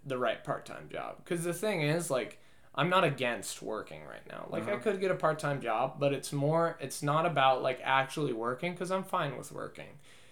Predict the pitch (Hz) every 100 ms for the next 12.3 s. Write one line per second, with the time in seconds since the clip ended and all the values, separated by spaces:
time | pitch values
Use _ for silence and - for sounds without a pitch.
0 | - - 143 - 143 151 160 151 139 123
1 | 120 - - 131 - - 127 123 120 113
2 | 98 95 - - 135 104 - 107 147 -
3 | - - 143 143 151 143 156 175 180 -
4 | 131 120 113 131 127 - 135 123 123 120
5 | 123 117 113 113 117 - - - - -
6 | 165 180 202 160 139 - 139 139 - 113
7 | 127 147 - 190 185 120 - 127 - 123
8 | 127 120 110 98 120 160 190 - - 98
9 | - - 120 117 104 - - - 135 113
10 | 101 87 117 101 104 117 - - - -
11 | 123 117 120 120 110 110 117 117 151 -
12 | 151 147